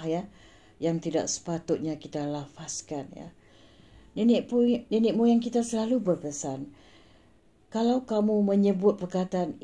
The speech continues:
sial empat puluh kali, maka hidupmu akan sial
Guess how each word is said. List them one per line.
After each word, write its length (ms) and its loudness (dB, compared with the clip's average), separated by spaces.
sial 640 2
empat 320 -4
puluh 240 -10
kali, 480 -6
maka 400 -4
hidupmu 640 -4
akan 460 -8
sial 480 -6